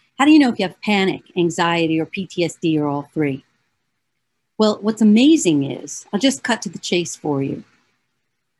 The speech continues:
All the symptoms are very, very similar, all. And, you know, I never knew why the Western Psychiatric Association makes such a big deal about doing differential diagnoses when the imbalance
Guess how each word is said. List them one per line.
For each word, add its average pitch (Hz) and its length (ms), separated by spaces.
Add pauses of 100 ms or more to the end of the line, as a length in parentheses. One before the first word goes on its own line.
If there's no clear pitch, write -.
(200)
All 262 160
the 196 80
symptoms 156 540
are 151 80
very, 226 400
very 175 280
similar, 147 520 (360)
all. 151 400 (420)
And, 190 460
you 226 140
know, 214 120
I 208 60
never 285 240
knew 247 260
why 175 600 (1120)
the 196 160
Western 214 460
Psychiatric 208 580
Association 165 1040 (360)
makes 202 200
such 254 160
a 240 60
big 214 280
deal 190 300
about 156 280
doing 175 200
differential 185 500
diagnoses 165 920
when 170 300
the 165 240
imbalance 180 760